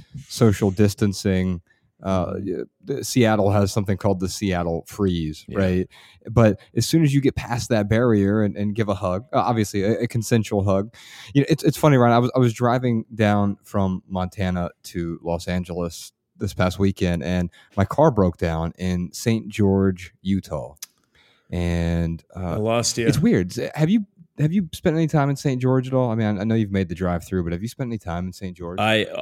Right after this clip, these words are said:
Speaker 2: I heard you say drive through Idaho, and then the call cut out.
Speaker 1: Oh, um, I, I've, uh, I, I, I was driving through Saint George, Utah.
Speaker 2: Oh, okay.
Speaker 1: And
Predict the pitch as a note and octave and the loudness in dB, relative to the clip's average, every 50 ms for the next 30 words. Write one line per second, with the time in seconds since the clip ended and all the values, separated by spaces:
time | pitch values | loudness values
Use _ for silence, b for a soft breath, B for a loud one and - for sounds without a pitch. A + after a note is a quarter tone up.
0 | - - - - - A#2+ A#2 B2 A#2+ A2+ A#2 G#2+ - - A#2+ G#2 G2+ G2+ G2+ G2 | -10 -8 -8 -6 -2 0 0 0 0 0 0 -2 0 0 0 2 0 0 -2 -2
1 | - A2 G2 F#2+ - A#2 G#2+ G2 G2 - - E2+ G2 G2+ G2 F#2+ G#2 G2 F#2 F2+ | -2 -2 -2 -4 -4 -4 -4 -4 -4 -4 -6 -6 -4 -4 -2 -2 -2 -2 -2 -4
2 | F2+ F2+ E2+ F2 F2 - - - F#2+ F#2 - - - F#2+ - - - - - - | -4 -6 -6 -8 -8 -10 -8 -8 -8 -8 -8 -10 -10 -10 -8 -8 -10 -10 -14 -18
3 | _ _ _ _ _ _ _ _ _ _ _ _ _ _ _ _ _ _ _ _ | _ _ _ _ _ _ _ _ _ _ _ _ _ _ _ _ _ _ _ _
4 | _ _ _ _ _ _ _ _ _ _ _ _ _ _ _ _ _ _ _ _ | _ _ _ _ _ _ _ _ _ _ _ _ _ _ _ _ _ _ _ _
5 | _ _ _ _ _ - - A#2+ G#2+ F#2 D#2+ - - G#2 G#2 G2+ G2 F#2+ F#2 F#2 | _ _ _ _ _ -4 2 2 2 2 2 0 -2 0 2 2 2 2 0 -2
6 | F#2 - _ - - - _ _ _ _ _ - A2 G2+ - A2+ A#2 A2+ G#2 G#2 | -6 -8 _ -18 -18 -18 _ _ _ _ _ -10 -10 -8 -4 -4 -4 -4 -4 -6
7 | G2+ G#2 A#2 A2+ G#2+ G2+ G2 G2 F#2+ F#2+ - - - - _ _ _ _ _ - | -8 -4 -2 -2 0 0 -2 -4 -4 -8 -10 -16 -20 -20 _ _ _ _ _ -6
8 | A2+ - - - B2 - C3+ B2+ A2+ G2+ - C3+ C3+ C3 C3 A#2 - A#2 A#2+ A2+ | -6 -6 -4 -4 -4 0 2 2 2 2 4 4 4 4 2 0 -2 0 0 2
9 | A2 G#2 G#2 - - B2+ A#2 A#2+ G2+ A2 G#2+ G#2+ G#2+ G#2 G2+ F2+ E2+ - - - | 2 2 2 2 0 0 0 0 0 2 2 4 4 2 0 -2 -6 -12 -10 -4
10 | A2+ A2+ A#2 - - F2 D#2+ F#2+ F#2 D#3+ B2 G2+ A2+ B2 - - C#2 E2 b b | -2 -2 -2 0 -2 -2 2 2 2 2 2 0 -4 -6 -8 -10 -10 -10 b b
11 | b b b b - G#2 G2+ G2 G2 G2 F#2+ F#2+ F#2+ F#2+ F#2 F#2 - | b b b b 0 2 4 4 4 2 2 2 2 0 0 -2 -4